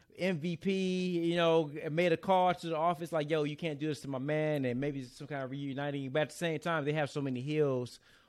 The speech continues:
on that show, it may, may not make sense for the storyline. But I was hoping that might lead them to, 'cause I thought they were so good together.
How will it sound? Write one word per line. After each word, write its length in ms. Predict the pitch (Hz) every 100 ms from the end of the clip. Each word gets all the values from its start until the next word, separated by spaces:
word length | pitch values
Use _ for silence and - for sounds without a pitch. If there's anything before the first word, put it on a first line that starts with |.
| -
on 180 | 139 135
that 180 | 120
show, 520 | - 160 147 127 117 - _ _
it 160 | - 131
may, 340 | 147 151 143 120 120 120 - 135
may 300 | 147 147 131
not 320 | 135 135 -
make 260 | 123 127 -
sense 580 | - 165 160 113 - - _
for 220 | 135 123
the 80 | 107
storyline. 800 | - - 202 170 123 117 110 107
But 120 | 123
I 100 | 127
was 160 | 147 147
hoping 380 | 156 151 131 127
that 120 | 123
might 220 | 120 120
lead 220 | 127 123
them 160 | 127 120
to, 120 | 123
'cause 280 | - - 151
I 100 | 208
thought 180 | 190 135
they 100 | 143
were 80 | 127
so 180 | 131
good 200 | 117 120
together. 380 | 113 120 113 117